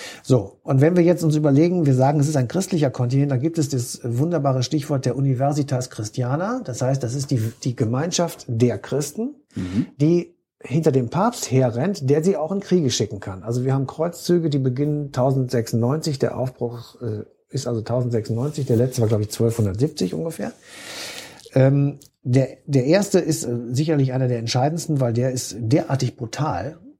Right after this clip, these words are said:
Speaker 1: äh, dass also christliche Ritter tatsächlich mit dem Kreuz auf ihrer Brust, also im Namen der Religion der Liebe,
Speaker 2: Mhm.
Speaker 1: zerstören sie Jerusalem und morden wie die Blöden, ruchlos und gewalttätig, extrem.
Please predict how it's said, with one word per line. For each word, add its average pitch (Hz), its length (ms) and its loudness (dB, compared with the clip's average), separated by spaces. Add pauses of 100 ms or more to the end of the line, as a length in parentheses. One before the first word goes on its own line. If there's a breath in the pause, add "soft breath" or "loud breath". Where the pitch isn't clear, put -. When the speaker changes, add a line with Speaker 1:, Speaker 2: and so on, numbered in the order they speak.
(220)
Speaker 1:
äh, 120 180 -4
dass 127 220 -2
also 127 240 -2
christliche 131 600 -4
Ritter 165 440 -2 (580)
tatsächlich 147 420 -2
mit 135 120 0
dem 113 120 -2
Kreuz - 520 -2
auf - 420 -2
ihrer 110 440 0
Brust, 170 440 -4 (600 soft breath)
also 127 400 2 (360)
im 131 160 2
Namen 175 360 4
der 160 160 4
Religion 143 440 2
der 147 120 2
Liebe, 160 560 0 (100)
Speaker 2:
Mhm. 104 340 -2
Speaker 1:
zerstören 170 520 0
sie 180 440 -2 (140)
Jerusalem 127 720 -2 (300)
und 143 300 -6
morden 196 840 0
wie 139 240 0
die 170 120 0
Blöden, 123 420 -2
ruchlos 151 760 -2
und 135 180 -6
gewalttätig, 110 720 -8
extrem. 147 720 0